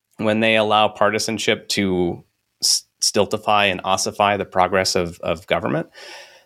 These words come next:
then, you know, we, we push back on this. And so that's, to me, it's really important. And, and generally there is a very opening and welcoming attitude towards support for space in the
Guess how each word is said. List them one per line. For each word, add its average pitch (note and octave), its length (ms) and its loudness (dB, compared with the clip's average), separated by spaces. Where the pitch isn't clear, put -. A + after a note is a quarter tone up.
then, A2+ 460 0
you A#2 80 2
know, G2+ 120 2
we, A#2+ 320 0
we B2 160 0
push D3 340 -2
back - 320 -2
on - 180 -8
this. - 220 -8
And A2 180 2
so G#2 360 4
that's, A#2 280 0
to - 140 -2
me, D#3+ 220 6
it's D#3 220 -2
really D3+ 180 4
important. B2 560 0
And, G2+ 360 0
and G#2+ 300 -2
generally C3 500 2
there G#2+ 200 4
is G2+ 180 4
a E2 100 -8
very A#2+ 560 2
opening A2 400 2
and F#2 200 -4
welcoming F#2 840 -2
attitude F2+ 560 -2
towards D#3 340 4
support - 600 0
for - 160 0
space - 540 -2
in G2+ 140 0
the F#2+ 80 -4